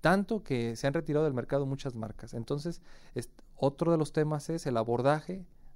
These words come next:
de las pacientes que han sido tratadas con malla, ¿cómo los vamos a corregir? ¿Y con qué métodos vamos ahora a solucionar las nuevas pacientes que están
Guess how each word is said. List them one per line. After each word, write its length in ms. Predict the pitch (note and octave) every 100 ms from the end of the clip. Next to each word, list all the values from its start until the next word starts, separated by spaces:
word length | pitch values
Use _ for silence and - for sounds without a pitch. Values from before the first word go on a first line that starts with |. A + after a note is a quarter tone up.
| -
de 140 | C3 A#2+
las 140 | A2+
pacientes 420 | A2+ A#2 E3+ F3
que 80 | F3
han 80 | E3
sido 140 | F3
tratadas 400 | E3+ C3 D3+ E3
con 140 | - C3
malla, 220 | D3+ D#3
¿cómo 220 | D3+ E3
los 100 | D3+
vamos 240 | D3 D#3+
a 60 | C#3+
corregir? 500 | - - - D3 A3 - - - - - - -
¿Y 80 | B2
con 180 | C3+ B2+
qué 140 | D#3+
métodos 460 | E3 E3 F3 D#3+ D3
vamos 300 | D3 D#3 -
ahora 200 | C#3+ D3+
a 20 |
solucionar 680 | D3+ B2 - A#2+ B2+ D3+ D#3 - - -
las 160 | A#2+ B2
nuevas 280 | C3+ D3
pacientes 460 | - B2+ C#3 C#3+ D3
que 80 | -
están 380 | - B2 C#3